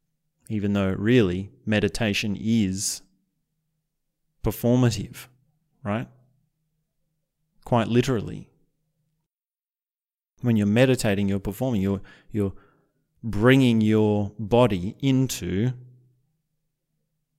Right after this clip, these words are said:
a sequence of relating to the environment on cue, right? You could even say that it's very,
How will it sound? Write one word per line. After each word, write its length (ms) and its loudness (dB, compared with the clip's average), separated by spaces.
a 80 -10
sequence 540 -2
of 400 -6
relating 460 2
to 80 0
the 140 0
environment 640 -2
on 240 4
cue, 460 -2
right? 160 -6
You 100 -8
could 160 0
even 220 2
say 240 2
that 160 0
it's 160 -8
very, 500 0